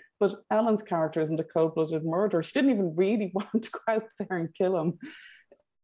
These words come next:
Um, and, and found that incredibly difficult. She wanted to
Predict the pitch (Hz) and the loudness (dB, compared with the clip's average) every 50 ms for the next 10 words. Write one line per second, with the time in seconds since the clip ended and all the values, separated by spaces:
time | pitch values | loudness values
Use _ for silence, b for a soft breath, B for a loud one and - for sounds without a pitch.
0 | _ - - - 156 156 151 151 147 147 147 151 - - - - - 170 170 165 | _ -8 -4 -2 0 2 2 2 2 2 0 -2 -2 -6 -6 -4 -2 0 0 -2
1 | 165 - - - _ _ _ - - 175 170 165 170 - - - 180 175 175 170 | -4 -6 -16 -20 _ _ _ -6 -4 -2 -2 -2 -4 -6 0 2 2 2 4 2
2 | 175 170 160 160 - - 165 160 160 151 160 156 151 185 190 196 - - 165 151 | 2 2 0 0 0 0 -2 -2 -2 -6 -6 -4 -2 -2 -4 -4 -2 -2 0 0
3 | 151 - - - 185 175 165 165 165 165 - 160 160 165 - - - | -2 -4 -4 -2 0 0 0 0 -2 -4 -4 -2 -4 -4 -4 -8 -16